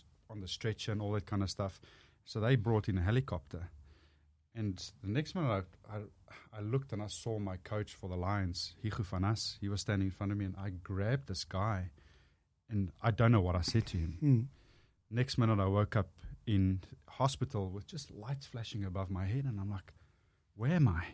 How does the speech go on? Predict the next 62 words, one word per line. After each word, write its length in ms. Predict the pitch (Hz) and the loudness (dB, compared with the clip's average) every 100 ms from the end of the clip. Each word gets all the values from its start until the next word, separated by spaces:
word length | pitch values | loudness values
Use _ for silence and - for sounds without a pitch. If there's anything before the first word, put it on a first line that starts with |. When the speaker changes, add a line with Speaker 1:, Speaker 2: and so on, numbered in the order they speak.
| - - | -16 -8
Speaker 1:
What's 200 | 113 - | -4 0
going 260 | - 143 107 | 8 10 10
on 160 | 123 147 | 10 8
here?" 200 | 90 78 | 6 6
Speaker 2:
Did 120 | 147 | 8
you 80 | 147 | 10
think 180 | 196 151 | 10 10
you 80 | |
were 80 | 135 | 8
dead? 320 | 113 127 214 | 8 8 8
Speaker 1:
So 140 | - 131 | 6 4
that 260 | 127 147 | 4 0
was 160 | 214 143 | -4 -4
the 120 | 104 | -4
lights 640 | 95 110 135 139 - - - | -2 2 2 2 -2 -4 -6
of 140 | 110 101 | -4 0
them 160 | 110 | 0
pushing 340 | - 139 - 123 | 4 2 4 4
me 80 | 104 | 4
on 200 | 95 92 | 4 4
the, 120 | 92 - - | 2 -4 -4
on 60 | 95 | 4
the 60 | 151 | 6
Speaker 2:
Yeah, 120 | 147 | 12
Speaker 1:
stretcher 200 | 143 151 | 12 12
Speaker 2:
on 60 | |
the 100 | 135 | 10
Speaker 1:
to 40 | 123 | 12
Speaker 2:
gurney, 260 | 143 160 139 | 12 12 12
Speaker 1:
get 120 | 135 | 12
into 80 | 143 | 12
Speaker 2:
yeah. 120 | 101 156 | 10 8
Speaker 1:
I 20 | |
C 220 | - - | 8 6
U. 240 | 107 175 - - - - - - _ _ | 8 8 4 -4 -18 -20 -20 -20 _ _
And 160 | 113 107 | -2 2
then 260 | 113 117 - - - | 4 2 0 -14 -18
probably 240 | - 156 214 | -2 0 2
about 220 | 151 104 | 2 2
three 280 | - - 117 | 0 2 4
or 60 | |
four 260 | 107 113 104 | 4 4 6
hours 200 | 98 - | 4 4
later, 180 | 101 98 | 2 4
I 60 | 90 | 4
woke 260 | 92 90 | 4 4
up 240 | 104 95 - - - | 2 2 2 2 -2
and 80 | 98 | -6
I 20 | |
was 180 | 98 - | -6 -10
like, 120 | - - - - | -12 -16 -20 -20
"My 100 | - - _ | -18 -20 _
back's 300 | 120 - - | -16 -14 -16
killing 360 | - 107 98 92 | -6 -2 0 0
me. 140 | 85 - | -4 -8
Guys, 360 | - 107 113 95 | -2 4 4 4
uh, 100 | 90 - | -2 -6
please," 300 | - 139 113 | -2 0 2
I 120 | 101 90 - | 0 -2 -6
called 260 | - 127 117 | -4 -2 0
people 300 | 120 - 107 | 0 2 4
over. 280 | 113 110 | 4 2